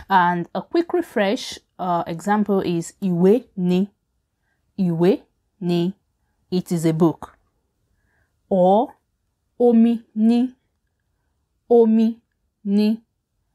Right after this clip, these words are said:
It is water. So what we are doing today is, um, to build up these sentences going a step further by adding these words. Yi and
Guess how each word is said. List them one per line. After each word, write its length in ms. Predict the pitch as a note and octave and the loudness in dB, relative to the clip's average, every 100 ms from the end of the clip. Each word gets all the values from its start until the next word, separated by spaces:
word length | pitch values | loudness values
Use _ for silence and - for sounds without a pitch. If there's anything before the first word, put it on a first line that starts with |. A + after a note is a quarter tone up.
| _ _ - | _ _ -12
It 220 | F3+ - | -12 -8
is 160 | F3+ E3 | -8 -2
water. 460 | F3 F#3 - D#3 - _ _ _ _ _ _ | 0 -2 -4 -10 -10 _ _ _ _ _ _
So 260 | - B3+ A3+ | -2 2 2
what 300 | G#3+ C#4 - - | 4 2 0 -2
we 100 | A#4 D4+ | -2 -2
are 40 | |
doing 280 | G#3+ C#4 C4+ | -2 0 0
today 540 | C4+ A#3+ A3+ A3 G#3+ - | 0 -2 2 2 2 0
is, 600 | G#3 G3 F#3 F3+ F3 F3 | 0 0 0 -4 -6 -6
um, 520 | F3 F3+ F3 F3 F3 - - | -2 0 0 -4 -8 -10 -2
to 80 | A#3 | -2
build 440 | F3 C#4 F4+ G4 | 0 4 4 4
up 200 | E4 C4 | 0 0
these 220 | - E4 - | -2 -4 -2
sentences 880 | - D4+ D4 A3+ F#3+ - E3 F3+ F3+ | 0 0 0 -2 -4 -4 -8 -8 -10
going 500 | - C4 C4+ C4 B3+ | 0 2 2 2 -2
a 60 | |
step 440 | A#3+ - G#3 G3 _ _ | -4 -6 -4 -4 _ _
further 580 | - - F#3 F3 E3 D3 - _ - | -16 -4 -2 -2 -4 -8 -12 _ -10
by 320 | G3 G#3+ A3 G#3+ | -2 0 0 -2
adding 500 | C#4+ D#4 D4+ D#4 E4 A3 | 0 2 2 2 0 -4
these 380 | F#3 G#3+ - - F#3 | -2 -2 -2 -12 -6
words. 600 | F3+ C#3 - - - - _ _ _ _ _ _ _ _ _ | -4 -6 -12 -12 -12 -16 _ _ _ _ _ _ _ _ _
Yi 420 | - E3+ F3+ A3+ A#4+ - _ _ _ _ _ _ _ _ _ | -2 4 6 6 4 0 _ _ _ _ _ _ _ _ _
and 360 | F#3 F3 E3 | -8 -8 -10